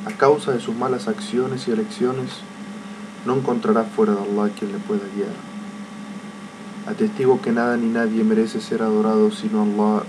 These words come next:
uno y único. Y atestigo que Muhammad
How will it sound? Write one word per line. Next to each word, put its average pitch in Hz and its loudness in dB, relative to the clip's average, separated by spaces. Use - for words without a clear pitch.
uno 107 2
y 110 4
único. 120 -2
Y 123 0
atestigo 139 2
que - -4
Muhammad 120 0